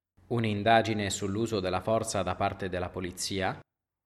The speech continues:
la liberazione di tutte le persone arrestate durante le manifestazioni, una riforma che garantisca un suffragio universale autentico per l'elezione del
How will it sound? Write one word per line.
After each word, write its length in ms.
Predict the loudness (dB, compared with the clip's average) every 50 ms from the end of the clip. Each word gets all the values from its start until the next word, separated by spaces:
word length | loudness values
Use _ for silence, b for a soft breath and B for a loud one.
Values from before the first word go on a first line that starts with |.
| _ _ _ _ _ -8
la 180 | -2 6 8 8
liberazione 720 | 8 8 6 4 4 4 4 -2 0 2 2 2 2 0
di 160 | -2 -4 -6
tutte 260 | -6 -8 -6 -2 0
le 140 | 0 0 0
persone 440 | 0 -2 -4 -2 -2 0 0 2 2
arrestate 720 | 2 2 2 0 -4 -4 -2 0 2 2 2 2 0 -2
durante 400 | -2 0 0 0 0 0 -2 -2
le 100 | -2 -2
manifestazioni, 920 | -2 -2 -4 -6 -6 -6 -6 -8 -6 -8 -8 -8 -4 0 0 0 0 -2 -6 _ _ _ _ _ _ _ _ _ _ _ _ _ _ 0 2
una 200 | 4 6 6 6
riforma 680 | 4 4 2 4 4 4 6 4 4 0 -2 -2 -4 -4
che 140 | 0 0 4
garantisca 680 | 6 6 4 4 4 0 0 -2 -2 -2 0 0 0 0
un 240 | 0 0 -4 -6 -6
suffragio 600 | -6 -6 -6 -6 -2 0 4 4 4 4 2 0
universale 760 | 0 0 -2 -4 -2 -4 -4 -4 -2 0 0 2 2 2 2
autentico 880 | 2 2 0 0 -2 0 0 0 0 0 -4 -6 -8 -6 -2 -2 -4 -4
per 300 | -4 -6 -2 -2 0 2
l'elezione 680 | 2 0 2 2 0 -2 -2 0 0 2 2 2 2
del 200 | 2 2 2 2